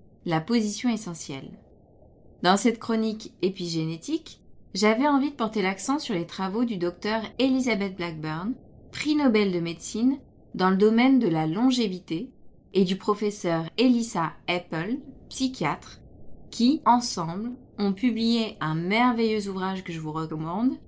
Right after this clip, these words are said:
récapitulant toutes les connaissances actuelles sur ce qu'elles ont nommé l'effet télomère. Les télomères sont,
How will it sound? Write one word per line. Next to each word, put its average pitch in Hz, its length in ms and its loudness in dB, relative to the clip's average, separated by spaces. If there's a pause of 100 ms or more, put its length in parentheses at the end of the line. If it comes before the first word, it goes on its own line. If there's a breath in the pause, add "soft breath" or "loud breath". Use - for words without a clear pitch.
(340)
récapitulant 226 1000 0 (320)
toutes 339 280 0
les 262 140 4
connaissances 226 520 -4
actuelles 185 520 -6 (400)
sur 220 260 -2
ce 220 120 -2
qu'elles 160 300 -2
ont 156 80 -2
nommé 185 580 0 (240)
l'effet 185 640 -2 (140)
télomère. 175 680 -2 (1040)
Les 233 180 8
télomères 311 640 4
sont, 208 320 -2